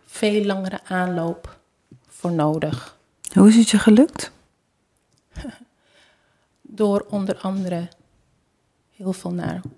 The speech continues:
Speaker 1: podcasts te luisteren, muziek, ehm, naar preken te luisteren.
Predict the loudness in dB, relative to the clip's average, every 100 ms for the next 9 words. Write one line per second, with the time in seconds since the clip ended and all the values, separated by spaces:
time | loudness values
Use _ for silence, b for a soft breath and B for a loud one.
0 | _ _ -4 -4 -4 -6 -6 -8 -6 -4
1 | -6 -8 -10 -10 -10 _ _ _ _ _
2 | _ _ _ _ -6 -2 0 0 -2 -16
3 | _ _ _ _ _ _ _ _ _ _
4 | _ _ _ _ _ _ _ _ _ _
5 | _ _ -8 -4 -4 -4 -8 -14 _ _
6 | _ -12 -12 _ -10 -4 -2 -4 -2 -2
7 | -4 -8 -8 -4 -4 -6 -8 -10 -10